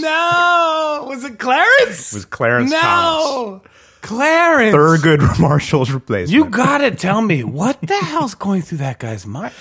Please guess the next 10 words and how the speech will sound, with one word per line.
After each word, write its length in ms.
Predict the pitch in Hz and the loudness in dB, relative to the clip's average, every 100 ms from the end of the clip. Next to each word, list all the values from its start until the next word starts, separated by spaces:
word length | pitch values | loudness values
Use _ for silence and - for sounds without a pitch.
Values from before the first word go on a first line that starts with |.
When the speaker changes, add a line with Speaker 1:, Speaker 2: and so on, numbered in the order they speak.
| - - | -16 -8
Speaker 1:
Does 160 | 156 | -4
he 80 | 233 | -4
just 200 | 302 - | -4 -6
hate 600 | 139 123 139 160 160 - _ - | -8 -4 -4 -4 -8 -20 _ -6
being 280 | 143 131 120 | -4 -4 -6
black? 440 | 107 98 - - _ _ _ | -8 -8 -12 -18 _ _ _
Speaker 2:
I, 160 | 90 - - - - - | -16 -16 -12 -14 -12 -16
<sighs> 400 | - - - - | -20 -20 -20 -10
you 120 | 117 | -8
know, 400 | 117 123 120 | -6 -6 -8